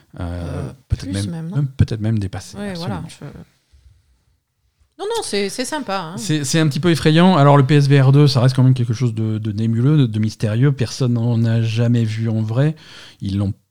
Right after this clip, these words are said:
Speaker 1: pas vraiment présenté. Euh, c'est quelque chose qui risque de changer, euh, bientôt, puisque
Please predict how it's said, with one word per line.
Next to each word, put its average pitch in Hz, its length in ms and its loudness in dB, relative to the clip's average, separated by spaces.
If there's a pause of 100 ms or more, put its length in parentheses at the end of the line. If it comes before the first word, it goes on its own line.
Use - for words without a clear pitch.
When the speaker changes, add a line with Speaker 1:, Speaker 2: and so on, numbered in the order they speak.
Speaker 1:
pas 123 160 2
vraiment 107 360 -2
présenté. 117 720 0
Euh, 104 200 -2
c'est - 100 -12
quelque 117 220 -4
chose 131 180 0
qui 123 100 -6
risque 123 160 -2
de 107 60 -2
changer, 113 560 -2
euh, 101 80 -2
bientôt, 110 400 -4
puisque - 340 -6